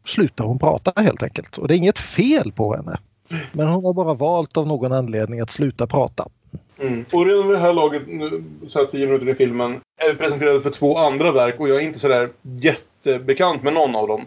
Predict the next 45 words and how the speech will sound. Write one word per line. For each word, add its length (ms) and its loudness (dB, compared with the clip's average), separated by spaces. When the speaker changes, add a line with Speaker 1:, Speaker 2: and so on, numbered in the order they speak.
Speaker 2:
Men 180 2
dels 280 0
så 260 -8
ser 240 2
vi 100 -4
ju 220 0
som 160 -8
sagt, 380 -2
eh, 260 2
som, 180 -8
som 160 2
Jörgen 280 4
pratade 220 2
om, 60 -6
vi 100 0
ser 180 0
honom 240 -4
läsa 280 2
samma 300 0
bok 260 0
som 120 -2
han 80 2
läste 240 0
i 40 -2
Tystnaden, 600 0
eh, 100 -6
Lermontovs 680 0
Vår 200 0
tids 280 -2
hjälte. 480 2
Och 180 0
sen 160 -2
så 100 2
också 160 0
att 120 -2
pjäsen 520 0
som 340 -4
Elisabeth 480 2
Fågler 340 2
spelar 540 2
när 260 -2
hon 120 -4
bestämmer, 540 -4
gör 160 2
valet 580 0